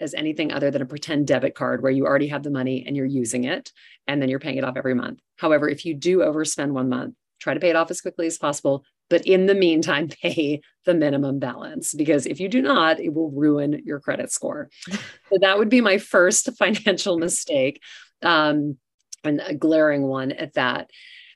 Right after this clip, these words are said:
Speaker 1: Um, the best thing that I did with my money. So when I started working at Christie's, I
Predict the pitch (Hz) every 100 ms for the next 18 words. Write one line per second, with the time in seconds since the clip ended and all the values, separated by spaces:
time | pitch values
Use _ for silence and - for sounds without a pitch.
0 | - 208 202 196 196 220 240 - 294 269
1 | 254 208 202 175 170 170 165 151 139 135
2 | - 180 170 143 175 185 - 190 185 180
3 | 190 156 - 175 - 151 139 135 - -
4 | 147 151